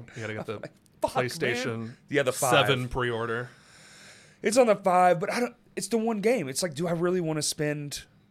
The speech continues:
Speaker 2: seven hundred dollars to play one game?
Speaker 1: Kinda.
Speaker 2: Or do I just, yeah, I kinda do, because I really
Speaker 1: Yeah.
Speaker 2: love Mortal Kombat. I bought a Switch for Mario Maker two.
Speaker 1: Yeah.
Speaker 2: And Donkey Ko-, and then,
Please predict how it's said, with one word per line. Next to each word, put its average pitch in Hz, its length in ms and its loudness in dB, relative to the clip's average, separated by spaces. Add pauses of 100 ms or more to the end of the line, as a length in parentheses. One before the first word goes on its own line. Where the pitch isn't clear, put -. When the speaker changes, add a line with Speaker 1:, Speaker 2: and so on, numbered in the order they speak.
(280)
Speaker 2:
seven 156 460 2
hundred 139 280 -4
dollars 127 420 0
to 127 80 -8
play 131 220 -4
one 120 360 -6
game? 113 420 -6 (960)
Speaker 1:
Kinda. 156 320 -10
Speaker 2:
Or 127 100 -4
do 139 160 -2
I 139 60 0
just, 131 220 -8
yeah, 160 220 -6
I 120 80 -2
kinda 143 320 -4
do, 147 280 -2
because 123 280 -8
I 147 60 2
really 143 440 0
Speaker 1:
Yeah. 143 100 -2
Speaker 2:
love 135 180 2
Mortal 139 220 -2
Kombat. 147 480 -4 (240)
I 185 100 4
bought 175 220 4
a 135 40 -4
Switch - 380 0
for 151 140 -4
Mario 147 240 0
Maker 139 260 -4
two. 220 320 -4 (840)
Speaker 1:
Yeah. 123 180 -8 (140)
Speaker 2:
And 147 140 -2
Donkey 160 360 0
Ko-, 165 100 -10 (100)
and 147 100 -2
then, 151 220 -4